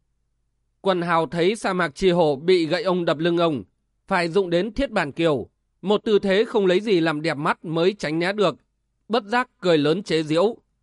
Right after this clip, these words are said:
Nhìn lại thấy người tấn công sa mạc chi hổ là Uyển Nhi,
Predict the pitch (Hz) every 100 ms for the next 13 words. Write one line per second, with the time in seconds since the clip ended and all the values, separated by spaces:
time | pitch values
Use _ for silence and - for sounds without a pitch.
0 | _ _ _ _ _ _ _ _ _ _
1 | _ _ - 160 185 180 175 170 175 180
2 | 247 190 165 170 214 214 185 175 175 170
3 | - 190 175 160 139 156 151 185 160 143
4 | 160 127